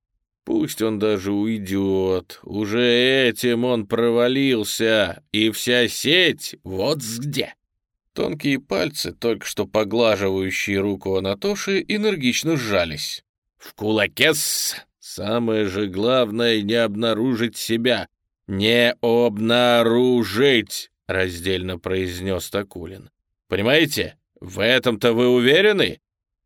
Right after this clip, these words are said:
Уверен в этом Анатоша никак быть не мог. Но опасное, страшное дело, о котором он только что узнал,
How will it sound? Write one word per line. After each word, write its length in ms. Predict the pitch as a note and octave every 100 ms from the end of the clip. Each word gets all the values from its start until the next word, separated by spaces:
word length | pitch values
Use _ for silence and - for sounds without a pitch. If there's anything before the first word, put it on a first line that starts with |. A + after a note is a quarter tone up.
| _ _
Уверен 560 | F#2 F2+ G2+ D3+ F#3+ F#3+
в 60 |
этом 240 | G#3 G3 F#3+
Анатоша 760 | G3 E3+ F#3 F3 F#3+ F#3+ F#3+ -
никак 480 | G#2+ G2+ - G2+ C3+
быть 260 | C3+ C3+
не 140 | D#3+ F3
мог. 400 | A2 - - - _ -
Но 380 | F#2 F#2+ F#2+ -
опасное, 720 | F#2+ - D3+ D3+ - F2 C#2+
страшное 680 | - - C3+ D3+ - G2+ G#2
дело, 480 | F2+ C#3+ E3 A#2 G2
о 200 | - F#2
котором 600 | F#2 E2+ A2+ B2+ G2 F#2+
он 120 | F#2
только 320 | A2+ G#2+ -
что 240 | F#2 - F2+
узнал, 540 | F2+ G#2+ - G#2